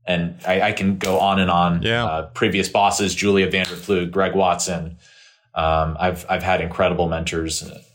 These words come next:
Speaker 1: throughout my career, and I'm, I'm very, very lucky.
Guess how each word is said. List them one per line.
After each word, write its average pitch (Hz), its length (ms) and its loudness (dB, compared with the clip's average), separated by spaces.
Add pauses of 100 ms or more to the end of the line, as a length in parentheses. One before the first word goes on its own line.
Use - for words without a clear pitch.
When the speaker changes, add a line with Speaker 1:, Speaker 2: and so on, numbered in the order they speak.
(320)
Speaker 1:
throughout 82 220 2
my 80 100 0
career, 80 320 2
and 78 80 0
I'm, 80 200 -2
I'm 87 120 0
very, 85 200 4
very 80 200 2
lucky. 76 440 -4